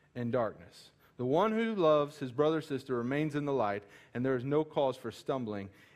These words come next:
in him." I had this friend, um, he's my friend now, but I was just first getting to know him, and a fellow pastor friend, and we're, I think we were going out to lunch together or doing some, um, task for church. I can't remember, but we were in the car together. And so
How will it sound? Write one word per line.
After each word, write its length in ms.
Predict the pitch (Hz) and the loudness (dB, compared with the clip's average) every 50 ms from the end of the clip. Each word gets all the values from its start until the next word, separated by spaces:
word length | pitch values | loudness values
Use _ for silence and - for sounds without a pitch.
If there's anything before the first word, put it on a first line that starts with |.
| _ - | _ -8
in 160 | 127 120 117 | -6 -4 -4
him." 360 | 120 135 120 101 92 90 92 - - - _ _ _ - | -2 -4 -4 -4 -6 -8 -12 -14 -20 -20 _ _ _ -2
I 60 | 165 | 0
had 80 | 180 165 | 0 0
this 100 | 143 - | 0 -4
friend, 640 | - - 160 156 147 139 135 139 143 151 170 - - | -4 -2 0 0 0 0 0 -2 -4 -6 -8 -6 -2
um, 360 | 143 135 123 113 110 117 135 - _ - | 0 0 0 0 -2 -6 -10 -12 _ -4
he's 460 | 165 139 131 139 - - 139 120 117 | -2 -2 -2 -2 -4 -6 -8 -6 -4
my 120 | 131 113 | -4 -4
friend 280 | - - 160 143 135 131 | -2 -2 -2 -2 0 0
now, 240 | 127 131 127 127 123 | 0 0 0 0 0
but 100 | 123 120 | 0 0
I 80 | 123 | -2
was 120 | 120 120 - | -2 -2 -4
just 340 | - 151 143 131 - - - - - | -4 -4 -4 -4 -4 -10 -20 -6 -2
first 280 | 160 151 143 147 - | 0 0 0 0 0
getting 240 | 165 147 139 131 123 | -2 0 0 -2 -4
to 100 | - 127 | -4 -4
know 260 | 120 127 139 139 131 | -2 2 2 2 2
him, 280 | 139 123 120 123 127 123 - - - _ _ _ - | 0 0 -2 -2 -4 -6 -10 -18 -20 _ _ _ -4
and 240 | 127 127 123 120 | -4 -2 0 0
a 260 | 120 113 110 110 131 127 - | 0 0 0 0 -4 -4 -2
fellow 220 | - 143 135 135 | 0 2 2 2
pastor 440 | 131 - 143 127 131 123 - - 127 | 0 -2 -2 -4 -4 -4 -6 -6 -6
friend, 380 | - - 123 120 120 123 135 127 | -6 -4 -4 -4 -4 -2 -2 -2
and 160 | 117 107 104 - - - - - - | -4 -4 -6 -10 -16 -20 -20 -8 -2
we're, 320 | 139 147 151 147 143 147 - - - - - _ - | 0 2 2 2 0 -2 -6 -12 -20 -20 -16 _ -8
I 80 | 127 | -6
think 200 | - - 139 - | -4 -4 -2 0
we 60 | - | 0
were 80 | 180 147 | 0 2
going 160 | 143 147 139 | 2 2 2
out 140 | 139 139 - | 2 2 2
to 80 | - 123 | 0 0
lunch 260 | 123 135 147 139 - | 0 0 0 -2 -2
together 380 | 147 143 143 139 139 139 135 | -2 0 2 2 2 2 0
or 40 | 127 | 0
doing 260 | 123 131 135 135 131 131 | -2 -2 -2 -2 -2 -2
some, 340 | - 147 135 127 123 120 117 - - _ - - | -2 -2 -2 -2 -4 -6 -8 -12 -18 _ -16 -8
um, 420 | 123 120 117 110 104 104 107 104 113 - - | -4 -2 -2 -2 -2 -4 -6 -8 -12 -12 -6
task 340 | - 139 135 135 127 - | -4 -2 -2 -2 -4 -8
for 160 | - - 143 127 | -8 -6 -6 -4
church. 340 | - - 127 127 127 - | -2 -2 -4 -2 -4 -4
I 40 | 131 | -6
can't 200 | - - 135 117 | -6 -6 -6 -4
remember, 280 | 113 117 120 120 117 113 | -4 -4 -4 -4 -4 -4
but 100 | 113 123 | -2 -2
we 120 | 131 147 | 0 0
were 40 | 156 | 0
in 80 | 156 147 | 0 -2
the 80 | 135 | -4
car 260 | - - 139 123 120 | -2 -2 0 0 0
together. 340 | 113 107 104 107 107 110 117 | -2 -2 -4 -2 -2 -2 -2
And 100 | 123 120 | -4 -2
so 200 | - 147 131 117 | -2 -2 -2 -2